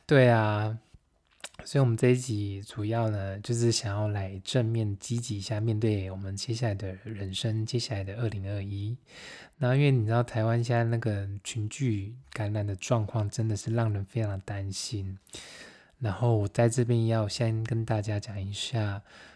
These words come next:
你们真的要好好把关，然后我们真的要好好感谢这些医疗人员，我觉得他们真的太伟大了。We love them. Thank you very much.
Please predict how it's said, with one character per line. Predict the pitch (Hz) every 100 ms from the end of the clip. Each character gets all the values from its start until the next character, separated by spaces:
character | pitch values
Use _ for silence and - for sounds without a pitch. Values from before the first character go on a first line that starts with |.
| -
你 | 117
们 | 107 104 _ _
真 | - 120
的 | 120
要 | 104 110
好 | 98 -
好 | 98 - -
把 | 98 - -
关， | - 104 101
然 | 104
后 | 110
我 |
们 | 110
真 | -
的 | 117
要 | 113 104
好 | - 110
好 | 104
感 | - 98
谢 | - 107
这 | 113
些 | 104
医 | - 117
疗 | 104 98 98
人 | 95 113 107
员， | 110 104
我 | 123
觉 | 113
得 |
他 | 107
们 | 120
真 | 120
的 | 107
太 | - 117
伟 | 104 107 _
大 | - 110 107
了。 | - - 151 _ - - - -
We | 117
love | 107 101 104 107 107 - -
them. | - 98 - 120 131 _ _
Thank | - 110 110 -
you | 110
very | 101 104 104 98 - -
much. | 107 104 92 - - -